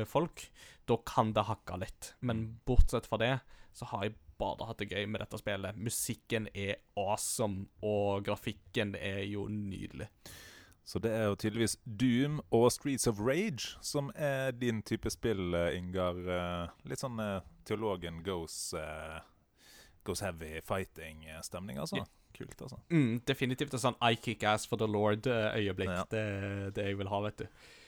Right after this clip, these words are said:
Speaker 1: Men du må jo huske at mitt favorittspill så langt i år er Ori and the Will of the Wisps, så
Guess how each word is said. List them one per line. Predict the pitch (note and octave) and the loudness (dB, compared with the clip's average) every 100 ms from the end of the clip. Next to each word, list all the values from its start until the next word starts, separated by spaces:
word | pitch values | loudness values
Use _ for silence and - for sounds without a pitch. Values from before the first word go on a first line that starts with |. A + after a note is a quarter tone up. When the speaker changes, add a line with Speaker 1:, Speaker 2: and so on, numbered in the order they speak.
| - | -4
Speaker 1:
Men | A2+ | 2
du | A2+ | 4
må | A2 | 6
jo | A2+ | 6
huske | B2 - | 4 2
at | G2 G#2 | 0 0
mitt | G2+ | 0
favorittspill | - G2 G2+ - G2+ | 0 0 -2 0 -2
så | - - F#2+ | 0 -2 0
langt | F#2 F2+ | 0 0
i | G2 | 4
år | A#2+ G2+ | 4 4
er | G#2 G2+ - | 2 2 0
Ori | G2 G2 A2+ - _ _ - | -4 -2 -4 -6 _ _ -6
and | G#2 | -4
the | F#2+ | -2
Will | F#2+ | -2
of | F#2+ | -2
the | F#2+ | -2
Wisps, | G2+ - - - - | -2 -2 -8 -10 -10
så | - A2 G2+ G2 F#2+ | -6 -2 2 2 0